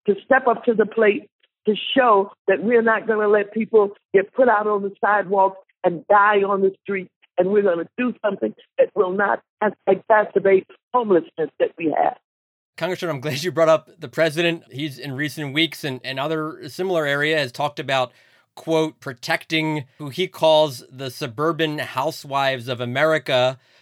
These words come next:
Speaker 2: from having low-income housing in their communities. What did you think when you first heard the president's remarks about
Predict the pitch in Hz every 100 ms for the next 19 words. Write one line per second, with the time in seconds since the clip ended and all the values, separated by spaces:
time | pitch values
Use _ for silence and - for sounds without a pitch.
0 | _ _ 151 143 123 131 143 139 147 147
1 | 131 143 143 139 127 139 135 - 127 147
2 | 123 135 127 - 135 127 127 127 127 123
3 | - _ 139 - 131 143 156 143 135 117
4 | - _ _ _ 156 202 226 185 196 -
5 | 180 185 185 143 131 - 147 131 - 135
6 | 139 139 131 - 131 - 147 131 139 120
7 | 131 123 131 139 - 139 113 110 110